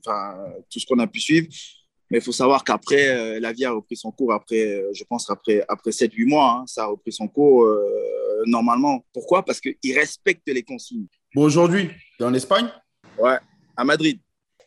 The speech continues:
Speaker 2: Regarde comment il veut. <laughs> Regarde comment il est. <laughs> Bon, on va dire, non, mais on va dire la vérité aux gens quand même. Parce que c'est
Speaker 1: Ouais,
Speaker 2: pas
Speaker 1: ouais.
Speaker 2: au Real de Madrid. T'es
Speaker 1: Ouais.
Speaker 2: en,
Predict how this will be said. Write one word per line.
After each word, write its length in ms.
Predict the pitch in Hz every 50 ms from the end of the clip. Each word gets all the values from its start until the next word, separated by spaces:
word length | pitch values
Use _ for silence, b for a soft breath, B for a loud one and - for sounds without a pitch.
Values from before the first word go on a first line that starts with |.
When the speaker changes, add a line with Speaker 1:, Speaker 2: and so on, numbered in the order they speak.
| _ _ -
Speaker 2:
Regarde 260 | 131 147 170 165 -
comment 140 | 160 143 143
il 80 | 139 127
veut. 120 | 131 147 - - - -
<laughs> 220 | _ _ _ _
Regarde 180 | - 214 240 -
comment 180 | - 160 143 147
il 160 | 156 147 139
est. 300 | 135 - - 151 - -
<laughs> 1800 | - - - - - - - - - - - - 349 - - - - - - - - - _ _ - - - - _ _ _ _ _ - - 311 403 - _ _ _ _ -
Bon, 180 | 160 185 190
on 40 | 185
va 100 | 180 175
dire, 140 | 165 185 185
non, 120 | 190 196
mais 60 | 180
on 40 | 175
va 100 | 170 165
dire 120 | 151 185 175
la 100 | 165 165
vérité 240 | 160 160 156 160 165
aux 80 | 165
gens 160 | 175 196 208 160
quand 120 | - 156
même. 220 | 151 143 120 95 - _ _ _ _ _
Parce 80 | -
que 180 | - 135 120 -
c'est 100 | 143 131
Speaker 1:
Ouais, 100 | 147 160
Speaker 2:
pas 80 | 160 151
Speaker 1:
ouais. 180 | 151 131 113 - -
Speaker 2:
au 120 | 196 180
Real 280 | 165 175 165 165 160 147
de 80 | 143 151
Madrid. 560 | 143 143 139 139 139 156 202 214 196 - _ _ b b b b _ _ _
T'es 120 | 147 147
Speaker 1:
Ouais. 180 | 143 147 160 -
Speaker 2:
en, 140 | 135 135